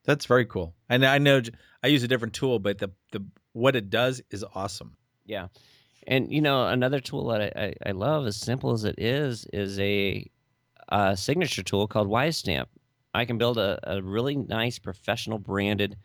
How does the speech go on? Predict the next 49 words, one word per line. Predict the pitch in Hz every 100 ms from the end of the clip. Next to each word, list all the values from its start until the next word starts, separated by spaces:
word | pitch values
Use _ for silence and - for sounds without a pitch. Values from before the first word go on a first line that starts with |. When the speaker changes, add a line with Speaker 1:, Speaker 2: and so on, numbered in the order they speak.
| _ _ _
Speaker 2:
signature. | - 127 117 107 - 92 87 - _ _ _
I've | - 147
got | 127 -
three | - 123
different | 123 127 107 -
companies | 113 107 101 85 82 -
that | 90
I'm | 90 90 85 - _ _ _ _ -
up, | - - _ _ _ -
that | 90 95
I | 92
run, | 90 92 87 92 92 _ _ _ -
or |
at | 98
least | 95 98 - - _
work | - 101 98
to, | -
I | 98 101
have | 101
a | 90
partner | 104 87 92
on | 87 90
one. | 90 90
I | 85
mentioned | 101 123 101
earlier | 98 101 101
not | 95 98
having | 98 90
partners. | 95 98 95 92
Well, | -
I | 90
do | 98
have | 87
a |
partner | 87 101 92
on | 90
a | 85
company | 101 90
called | 92 -
Actus | 80 90 87
three | - 90
sixty. | - 95 - - 85 - _ _ _ _ -
Kind | 98
of |
a | 92
long | 95
story, | 98 117 104
but | 90 92
he | 90 95 92 95 92